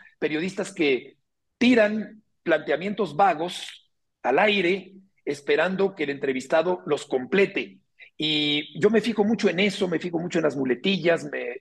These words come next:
fijo mucho en la forma de estructurar las ideas, de presentar la información, de desbrozar la información. ¿Cómo encontrar la nota en un universo de declaraciones? ¿Cuál es la nota? ¿Qué es eso novedoso? ¿Qué es eso que no se sabía?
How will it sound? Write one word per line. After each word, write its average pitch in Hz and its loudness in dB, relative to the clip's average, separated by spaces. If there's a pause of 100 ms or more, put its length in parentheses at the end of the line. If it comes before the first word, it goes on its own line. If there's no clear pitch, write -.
fijo 156 -2
mucho 156 -2
en 143 2
la 123 2
forma 151 4
de 139 2
estructurar 135 2
las 139 0
ideas, 170 2 (580)
de 170 2
presentar 165 2
la 160 4
información, 139 0
de 180 2
desbrozar 180 0
la 185 2
información. 135 -4 (720)
¿Cómo 254 0
encontrar 208 -4
la 175 -2
nota 196 -4
en 180 -4
un 208 0
universo 185 0 (320)
de 135 2
declaraciones? 147 -2 (220)
¿Cuál 247 0
es 226 -2
la 180 2
nota? 175 -4
¿Qué 190 2
es 208 0
eso 214 -2
novedoso? 165 2
¿Qué 196 0
es 190 -6
eso 202 -4
que 156 -4
no 185 0
se 196 -2
sabía? 160 0